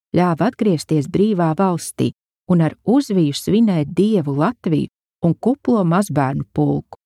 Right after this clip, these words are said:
ar katru savu soli, ar katru stāstu aizlūdzot par tiem, kuri neatgriezās no kara lauka,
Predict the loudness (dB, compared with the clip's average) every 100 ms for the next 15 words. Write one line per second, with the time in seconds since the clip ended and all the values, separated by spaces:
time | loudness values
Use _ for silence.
0 | _ _ -4 -4 0 -2 -2 -6 -2 -2
1 | -2 -4 -4 -2 -2 -4 -10 _ -4 -4
2 | 0 -2 -2 -4 -6 -4 -2 -2 -4 -6
3 | -10 -4 -2 -2 0 0 0 -2 -4 -4
4 | -6 -2 -2 -2 _ _ -2 0 2 2
5 | 0 0 0 0 0 -4 -2 -4 -2 -2
6 | 0 0 -2 -2 -2 -6 -14